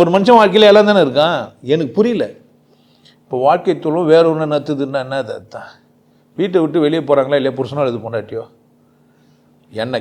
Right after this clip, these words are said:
கேட்டீங்கன்னா, டி வி பார்க்குறீங்களா இல்லையா? நாடகம், டிராமாலாம் வருதா இல்லையா? படங்கள்லாம் வருதா இல்லையா? அதுல ஆம்பளை பொம்பளைங்கலாம் இருக்கிறாங்களா இல்லையா?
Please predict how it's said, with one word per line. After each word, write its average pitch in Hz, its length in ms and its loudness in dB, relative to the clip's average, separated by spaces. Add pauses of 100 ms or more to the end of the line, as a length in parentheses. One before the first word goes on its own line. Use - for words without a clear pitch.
கேட்டீங்கன்னா, 135 480 -4
டி 196 140 0
வி 175 120 -2
பார்க்குறீங்களா 135 460 2
இல்லையா? 104 220 -10 (880)
நாடகம், 147 340 -2
டிராமாலாம் 139 400 0
வருதா 127 260 -2
இல்லையா? 110 320 -6 (640)
படங்கள்லாம் 143 440 0
வருதா 117 240 -4
இல்லையா? 107 240 -10
அதுல 147 240 2
ஆம்பளை 175 220 2
பொம்பளைங்கலாம் 143 380 -4
இருக்கிறாங்களா 127 380 -2
இல்லையா? 110 280 -10